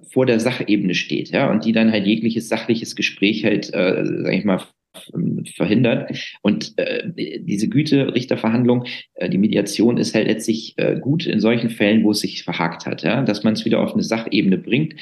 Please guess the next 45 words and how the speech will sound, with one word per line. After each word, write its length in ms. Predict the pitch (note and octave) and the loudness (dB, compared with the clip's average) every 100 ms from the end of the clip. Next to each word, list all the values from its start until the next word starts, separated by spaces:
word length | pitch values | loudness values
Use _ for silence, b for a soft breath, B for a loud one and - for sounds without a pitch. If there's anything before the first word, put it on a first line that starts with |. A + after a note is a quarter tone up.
| B B | B B
und 100 | - | 0
dass 140 | G#2+ | 2
man 120 | G#2+ - | 2 0
zusammen 480 | G2+ F2 A2+ C3 | -2 0 2 4
dann 180 | A2+ A2 | 2 2
irgendwie 280 | G#2 G2+ G#2 | 2 2 2
ein 60 | G2+ | 2
Ergebnis 480 | F#2 G2+ - - | 0 0 -2 -6
erarbeitet, 600 | - - - - - - | -8 -6 -6 -6 -8 -6
ja. 200 | - B2 B B B - | -2 -2 B B B -2
Der, 480 | F#2+ G2+ G2 - - | 0 2 0 -6 -12
äh, 220 | F#2 - | -10 -4
Güterichter 840 | A#2 D#3+ D#3 D3 C#3+ D3+ D3+ D#3 A#2 | 0 0 2 2 2 2 0 2 -2
ist 240 | - - | -4 0
nicht 280 | B2+ - - | 2 2 0
der 200 | B2+ C3 | 0 2
Richter, 240 | C3+ - | 0 0
der 140 | G#2+ G#2+ | 0 2
nachher 280 | A2+ A#2 | 0 0
die 100 | G2+ | 0
Entscheidung 440 | - F#2+ G#2 - D#3 | 0 0 0 0 0
trifft, 340 | - - - | 0 -2 -2
ja. 160 | A2 D3+ | 0 0
Das 220 | G2+ - | 0 2
muss 320 | C3 - - | 0 0 -2
einer 260 | A2+ A#2 B2 | 2 2 2
sein, 300 | G#2 G#2+ A2 | 2 2 2
der 160 | G#2+ | 2
halt 160 | G#2+ - | 0 0
da 60 | - | -2
eigentlich 280 | - G2 | -2 0
mit 140 | A2+ G2 | 2 2
dem 100 | G#2+ | 0
Fall 220 | - F#2+ | 2 2
nichts 260 | G2+ - - | 2 -2 -10
zu 80 | |
tun 140 | B2+ C#3+ | 0 0
hat, 160 | D3+ B B - | 0 B B -2
der 80 | G#2+ | 0
tatsächlich 400 | G#2 - C3+ C3 | 0 0 -2 2
versucht, 420 | A#2 A2 - - | 2 2 -4 0
einfach 320 | A#2 A#2 A2+ | 0 2 4
nur 140 | A#2+ | 4
die, 340 | A2+ A2 A2 A2+ B B - | 4 4 2 0 B B -2
ähm, 420 | G#2 G#2+ G2+ | 2 4 4